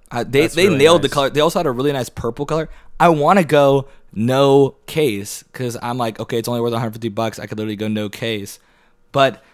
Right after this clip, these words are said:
Speaker 1: the only thing is, this is a magnet, and it has a little bit of magnets on the back. Bro, why can't Android copy the MagSafe?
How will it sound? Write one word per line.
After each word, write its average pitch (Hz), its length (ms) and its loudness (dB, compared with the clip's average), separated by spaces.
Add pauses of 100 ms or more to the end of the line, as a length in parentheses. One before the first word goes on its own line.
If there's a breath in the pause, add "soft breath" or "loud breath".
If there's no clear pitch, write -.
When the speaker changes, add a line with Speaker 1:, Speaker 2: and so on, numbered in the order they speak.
Speaker 1:
the 120 100 -8
only 139 200 -2
thing 135 200 -8
is, 135 120 -2
this 120 140 -6
is 107 60 -8
a 107 60 -8
magnet, 110 680 -4
and 120 100 -4
it 113 40 -6
has 135 300 0
a 120 60 -2
little 120 280 0
bit 151 120 2
of 147 100 2
magnets 147 380 0
on 151 100 -2
the 143 80 -2
back. 143 360 -2 (280)
Bro, 113 560 -4 (380 soft breath)
why 127 360 -2
can't 156 300 -4
Android 123 480 -2
copy 117 380 0
the 110 100 -2
MagSafe? 104 800 -4